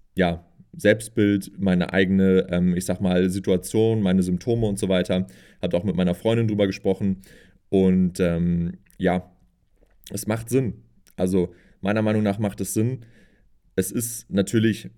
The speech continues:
ärgerlich, weil am Ende des Tages interessiert es niemanden,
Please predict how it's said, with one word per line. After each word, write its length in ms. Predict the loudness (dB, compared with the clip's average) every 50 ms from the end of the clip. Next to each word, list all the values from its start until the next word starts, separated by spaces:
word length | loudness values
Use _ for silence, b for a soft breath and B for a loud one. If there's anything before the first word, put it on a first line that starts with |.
| _
ärgerlich, 560 | 2 4 4 4 4 2 2 0 -2 -6 -12 -6
weil 160 | -2 0 2 2
am 100 | 2 2
Ende 160 | 2 2 0
des 140 | 0 -2 -4
Tages 320 | -2 0 0 0 -2 -4
interessiert 460 | -8 -10 -8 -8 -8 -4 -4 -4 -4
es 140 | -4 -4 -2
niemanden, 640 | 0 0 2 0 0 -2 -2 -4 -2 -4 -4 -6